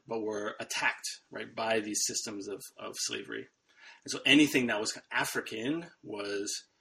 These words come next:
um, eliminated and beaten out of people, but also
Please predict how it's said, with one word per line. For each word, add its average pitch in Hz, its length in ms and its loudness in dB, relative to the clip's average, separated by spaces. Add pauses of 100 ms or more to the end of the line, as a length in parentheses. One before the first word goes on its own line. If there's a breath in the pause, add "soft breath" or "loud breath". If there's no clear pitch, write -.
(400)
um, - 340 -10
eliminated 127 720 6
and 110 120 -4
beaten 123 220 -4
out 117 160 2
of 117 100 -4
people, 117 300 -2
but 123 200 -4
also 151 560 2